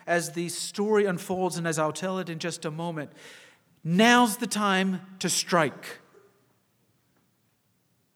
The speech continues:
'Cause what happens? Well, the next morning, one of the Englishmen, captivated by the beauty of the song and the love of Jesus Christ, he actually risks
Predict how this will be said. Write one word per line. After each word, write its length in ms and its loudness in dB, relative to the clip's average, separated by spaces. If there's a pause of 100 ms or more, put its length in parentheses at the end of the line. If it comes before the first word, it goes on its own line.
(960)
'Cause 140 -6
what 120 4
happens? 460 -4
Well, 140 -4
the 100 -2
next 360 -6
morning, 520 -4 (1160)
one 140 4
of 80 2
the 120 0
Englishmen, 680 -4 (1300)
captivated 1000 0 (680)
by 100 4
the 100 2
beauty 460 2
of 80 4
the 80 -2
song 480 2
and 100 -4
the 60 -2
love 220 0
of 40 -10
Jesus 300 -6
Christ, 600 -8
he 200 -6
actually 560 -8
risks 960 -8